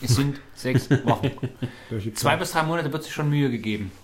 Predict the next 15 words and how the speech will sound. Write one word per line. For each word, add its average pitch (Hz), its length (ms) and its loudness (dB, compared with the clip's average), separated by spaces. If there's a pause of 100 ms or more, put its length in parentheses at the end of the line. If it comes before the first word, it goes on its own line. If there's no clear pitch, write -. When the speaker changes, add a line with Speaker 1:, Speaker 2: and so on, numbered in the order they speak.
(180)
Speaker 1:
Es 123 140 2
ist 160 140 -2
tatsächlich 156 360 -2
so. 113 140 -2
Natürlich 139 560 0
wird 139 140 -2
vorher 135 340 0
ganz 131 240 -2
viel 123 160 -4
geprobt 107 540 -4
und 117 80 -2
Speaker 3:
Ja. 113 80 0
Speaker 1:
gemacht 107 440 -4
und 120 200 -6
getan. 110 420 -6